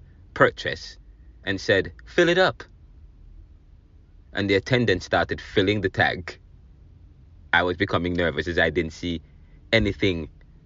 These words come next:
profound happening that would save the day. But then the gas station owner showed up out of nowhere, came up to m-, to the pump that I was on and inquired about if, and ab-,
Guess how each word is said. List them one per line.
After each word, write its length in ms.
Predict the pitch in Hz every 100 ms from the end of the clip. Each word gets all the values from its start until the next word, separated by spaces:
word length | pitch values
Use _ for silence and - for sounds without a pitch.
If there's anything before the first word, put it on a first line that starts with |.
| - - -
profound 480 | 113 - 127 101
happening 520 | - 104 - 95 82 82
that 180 | 92
would 240 | 95 92 -
save 340 | - - 98 92
the 100 | 95
day. 300 | 95 120 - _ _ - _ _ _ _ _ _ - - - - - - _ - -
But 160 | 113 95
then 200 | 107 98
the 80 | 92
gas 320 | 82 98 95
station 580 | - 98 90 - 92 87
owner 280 | 92 90 80
showed 360 | - - 95 80
up 140 | - -
out 160 | 95 -
of 220 | 92 90
nowhere, 800 | 87 92 107 107 92 90 82 69 - - - - - - - - -
came 300 | - 165 165
up 180 | 139 -
to 80 | 135
m-, 180 | 120 -
to 80 | 98
the 80 |
pump 340 | - 131 107 - - -
that 100 | 104
I 140 | 104
was 200 | 92 92
on 280 | 95 87 73 - - -
and 200 | 110 110 -
inquired 600 | 120 - 113 104 95 95
about 380 | 85 90 85 -
if, 300 | - 104 - - - - -
and 120 | 104
ab-, 120 | 95